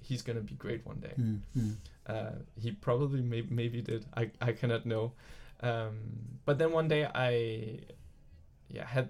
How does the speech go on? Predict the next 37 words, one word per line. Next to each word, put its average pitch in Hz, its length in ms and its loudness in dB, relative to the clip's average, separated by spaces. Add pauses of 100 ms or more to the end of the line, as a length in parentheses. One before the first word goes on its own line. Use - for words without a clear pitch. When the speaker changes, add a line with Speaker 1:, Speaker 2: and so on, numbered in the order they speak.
(140)
Speaker 1:
had 123 180 -2
the, 117 300 2
the 110 100 -4
day 123 240 0
of 131 120 -2
my 117 200 -2
life 113 300 -2 (200)
at 120 220 -4
the, 120 340 -4 (460)
the - 200 -8
two 120 500 -4
thousand 120 300 -4
fifteen 120 380 -6
World 113 160 -6
Championships. 127 560 2
Speaker 2:
Mm, - 100 0
mm. 110 80 2
Speaker 1:
I 117 40 0
still 123 320 -2
don't 120 180 -2
know 117 120 -2
what 117 180 -4
happened. 139 400 -6 (240)
Speaker 2:
Mm. 113 280 2
Speaker 1:
I 123 100 2
just, 117 540 -6 (220)
yeah, - 140 -12
had 131 220 -2
that 123 200 2
one 127 160 2
of 123 140 2
those 123 200 2
days 120 280 -2
where 117 140 -2
I 117 60 -4
hit 123 260 -2
everything. 120 480 -6